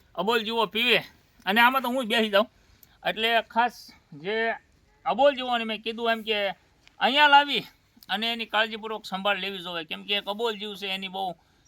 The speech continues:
ધ્યાન રાખવું જોઈએ. બાકી મેં કીધું એમ કે રોડે હેરાન થતા થા, રોડે મરી જાય, એની કરતાં અહીંયા લાવી અને એને વધારે નહીં પણ બે ટકનું જમવાનું સારું આપી શકીએ. પણ મેં કીધું એમ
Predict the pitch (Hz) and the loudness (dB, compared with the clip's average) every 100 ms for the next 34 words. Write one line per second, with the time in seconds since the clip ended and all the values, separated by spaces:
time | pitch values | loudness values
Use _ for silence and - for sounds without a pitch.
0 | _ 165 208 208 202 190 170 170 156 - | _ 4 4 4 0 -4 -8 -8 -8 -10
1 | _ - - 190 214 233 240 226 233 220 | _ -20 0 2 2 0 -4 -2 -4 -6
2 | 233 240 220 220 196 220 220 214 220 208 | -8 -8 -4 -4 -2 -2 0 0 0 -2
3 | 214 214 214 208 185 202 196 185 214 208 | -4 -6 0 2 2 -2 -4 -4 -4 0
4 | 202 180 _ - 208 208 208 202 190 175 | 0 0 _ -8 -8 -8 -6 2 2 2
5 | - _ _ _ _ _ - _ _ - | -6 _ _ _ _ _ -20 _ _ -6
6 | 202 233 220 240 226 208 208 208 180 180 | 2 4 4 2 0 -2 -2 -2 -4 -2
7 | 214 220 214 208 190 190 202 202 196 180 | 0 0 -4 -8 -8 -6 -6 -8 -12 -14
8 | 277 185 185 170 175 180 175 185 165 160 | -12 -6 -6 -4 -6 -2 -2 -2 -8 -12
9 | 156 147 - _ - - - - 220 240 | -14 -20 -20 _ -20 -20 -18 0 4 4
10 | 185 208 202 208 240 240 233 | 2 -4 -4 -8 -2 0 0